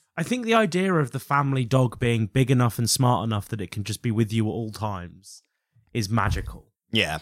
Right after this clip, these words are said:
Speaker 2: and that's also why they kept Pikachu out of the Pokeball for the anime.
Speaker 1: Yeah.
Speaker 2: They, not only did they want him to be marketable and be on screen
Speaker 1: Yeah.
Speaker 2: as much as possible, but it definitely added to that. Not the people,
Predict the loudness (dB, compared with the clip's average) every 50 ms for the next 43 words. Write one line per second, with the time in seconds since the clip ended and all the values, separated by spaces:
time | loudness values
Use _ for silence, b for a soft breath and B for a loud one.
0 | -4 -2 0 4 4 4 4 4 2 0 2 4 4 4 6 6 6 4 4 2
1 | 0 0 -2 -4 -8 _ _ _ _ _ _ _ _ _ _ _ _ _ _ _
2 | _ 0 0 0 0 -2 -8 -10 -4 -2 -2 -2 0 -2 -4 -4 -2 -4 -4 -4
3 | -2 -2 -2 -2 -2 -6 -10 -10 -12 -14 -14 -14 _ _ _ 0 0 2 0 -2
4 | -4 -4 -6 -10 -10 -12 -10 -8 -6 -6 -4 -4 -4 -2 0 2 2 2 2 0
5 | 0 0 0 0 0 -2 -2 -2 -4 -4 -4 -4 -6 -6 -6 -2 2 2 2 2
6 | 2 2 4 4 6 6 6 4 2 2 2 2 2 2 2 2 0 0 -2 -2
7 | -2 -2 -4 -4 -8 _ -4 -2 -2 -2 -2 -4 -6 _ 0 4 6 6 6 4
8 | 2 -2 -4 -2 0 0 0 -2 -2 -4 -4 -4 -4 -4 -6 -6 -4 -2 -2 -2
9 | 0 0 2 4 4 6 6 6 4 4 2 2 4 2 2 2 0 -4 -2 0
10 | 0 2 2 2 0 -2 -4 -8 -12 -14 -16 _ _ _ _ _ _ 2 4 4
11 | 2 2 2 2 2 2 0 0 0 0 0 0 -2 0 2 2 2 2 0 _
12 | -2 2 2 2 2 0 -6 -6 -4 -2 -2 -2 -2 -4 -8 -10